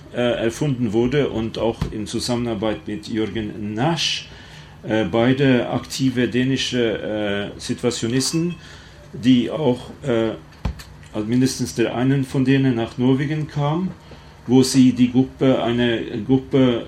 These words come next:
äh, Künstler an-, angeregt haben, die Gruppe sechsundsechzig in Bergen, äh, die dann also Action Painting gemacht haben. Action Painting als Chorritus.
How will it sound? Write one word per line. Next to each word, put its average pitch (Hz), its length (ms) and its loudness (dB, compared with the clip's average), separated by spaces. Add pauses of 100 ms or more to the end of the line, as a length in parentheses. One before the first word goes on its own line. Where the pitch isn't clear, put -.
(140)
äh, 110 920 -8
Künstler 156 720 2
an-, 127 240 -2 (600)
angeregt 139 520 -2
haben, 151 460 0 (720)
die 123 100 2
Gruppe 135 300 2
sechsundsechzig 135 1120 0
in 107 180 -4
Bergen, 95 580 0 (800)
äh, 110 120 0
die 120 380 4
dann 123 240 2
also 113 520 0
Action 131 420 -2
Painting 95 520 -4
gemacht 95 400 -6
haben. 87 360 -4
Action 131 440 0
Painting 110 460 -2
als 92 320 -8
Chorritus. 92 800 -6